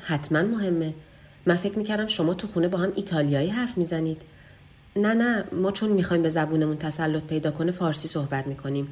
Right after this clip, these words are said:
برامون مهمه به ریشه‌هاش وصل باشه. به انتخابتون احترام می‌ذارم. خواستم بحث در مورد زبان را عوض کنم. از بازی خودم بیزار بودم.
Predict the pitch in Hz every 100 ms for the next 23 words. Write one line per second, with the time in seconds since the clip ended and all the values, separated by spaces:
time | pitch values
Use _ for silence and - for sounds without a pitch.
0 | - - - - - 165 160 175 175 160
1 | 180 151 143 135 143 135 135 147 135 -
2 | - 143 143 143 - - - - - -
3 | - - - - - 180 190 180 208 208
4 | 214 202 151 156 151 135 120 - - -
5 | - - - - - - - - - 170
6 | 160 170 170 165 165 - 160 151 151 151
7 | 160 151 147 147 143 139 139 139 - 127
8 | 131 - - - - - - - - 147
9 | 160 156 160 160 165 151 151 147 143 143
10 | 143 139 143 139